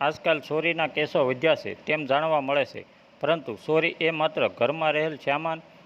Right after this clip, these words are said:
કેસ કે પછી ઘરેણાની, ઘરેણાની જ નથી થતી, પરંતુ હવે તો આ સમયમાં ખનીજની પણ ચોરી થવા લાગી છે. મળતી માહિતી અનુસાર ચોટીલા નાયબ કલેક્ટર દ્વારા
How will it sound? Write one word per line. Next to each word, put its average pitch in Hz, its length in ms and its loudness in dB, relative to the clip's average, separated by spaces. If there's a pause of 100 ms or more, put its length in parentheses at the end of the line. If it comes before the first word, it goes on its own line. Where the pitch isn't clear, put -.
(220)
કેસ 156 320 0
કે 156 100 0
પછી 151 320 0
ઘરેણાની, 151 840 0 (100)
ઘરેણાની 160 480 0
જ 143 80 -8
નથી 160 220 -4
થતી, 113 280 -4 (320)
પરંતુ 151 340 2
હવે 131 240 4
તો 170 140 0
આ 160 180 4
સમયમાં 160 520 -2
ખનીજની 170 460 -2
પણ 170 200 2
ચોરી 156 300 2
થવા 147 260 2
લાગી 120 320 -2
છે. - 200 -12 (500)
મળતી 170 320 2
માહિતી 165 400 0
અનુસાર 151 420 0
ચોટીલા 170 520 0
નાયબ 147 340 0
કલેક્ટર 156 420 2
દ્વારા 143 320 2